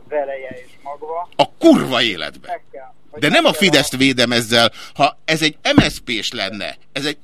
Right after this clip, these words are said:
Speaker 2: M S Zp-s irányítású önkormányzat lenne, akkor nem az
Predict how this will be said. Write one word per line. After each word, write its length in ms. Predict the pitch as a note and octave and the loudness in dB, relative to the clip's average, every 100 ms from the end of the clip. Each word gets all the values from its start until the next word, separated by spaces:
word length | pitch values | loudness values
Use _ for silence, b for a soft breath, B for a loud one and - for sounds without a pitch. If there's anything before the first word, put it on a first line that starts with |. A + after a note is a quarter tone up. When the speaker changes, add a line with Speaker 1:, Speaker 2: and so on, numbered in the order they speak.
| B3+ | 0
Speaker 2:
M 40 | |
S 120 | F3 | 0
Zp-s 380 | - - B2 - - | -2 -4 -4 -4 -4
irányítású 760 | F#3 D3+ B2 A2 A2+ G2+ - G2+ - | 2 4 2 -2 -6 -6 -8 -14 -6
önkormányzat 680 | F3 F3+ A#2+ A2 G2 A2 G#2 | -6 -4 -6 -4 -4 -4 -2
lenne, 320 | G#2+ A2 A2 | -2 0 2
akkor 240 | - A3 | 2 2
nem 140 | C#4 C4+ | 2 2
az 120 | D#3+ | 2